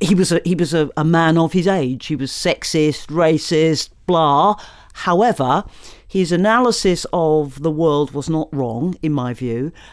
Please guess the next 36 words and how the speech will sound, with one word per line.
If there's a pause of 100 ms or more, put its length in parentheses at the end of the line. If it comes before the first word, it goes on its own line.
and
he
did
talk
about
a
rounded
life
in
which
a
person,
he
was
talking
about
a
man, (460)
would, (260)
uh,
work (300)
for
some
hours (120)
and (340)
play,
like,
play
as
in
garden
or
do
recreational
things
for